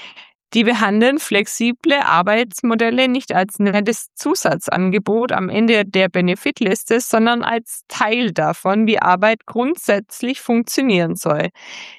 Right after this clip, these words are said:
Die Frage ist nicht, „Hier hast du eine App gegen Stress.“ Die Frage ist, „Wie organisieren wir Arbeit so, dass Menschen langfristig leistungsfähig bleiben?“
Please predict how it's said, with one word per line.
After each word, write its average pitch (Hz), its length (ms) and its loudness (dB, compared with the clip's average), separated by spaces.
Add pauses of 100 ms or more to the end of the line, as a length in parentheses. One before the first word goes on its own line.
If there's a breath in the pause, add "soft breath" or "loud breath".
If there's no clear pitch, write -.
(140)
Die 247 80 4
Frage 262 480 2
ist - 320 -2
nicht, 311 460 0 (160 loud breath)
„Hier 294 320 2
hast 262 260 0
du - 40 0
eine 190 300 0
App - 220 -2
gegen 190 240 -2
Stress.“ 262 500 -2
Die - 140 -6
Frage 202 400 0
ist, - 320 -2
„Wie 269 360 4
organisieren 220 840 0
wir 190 140 2
Arbeit 196 440 0
so, 220 440 -2
dass - 220 0
Menschen 208 440 0
langfristig 196 840 -2
leistungsfähig 175 1000 0
bleiben?“ 170 500 0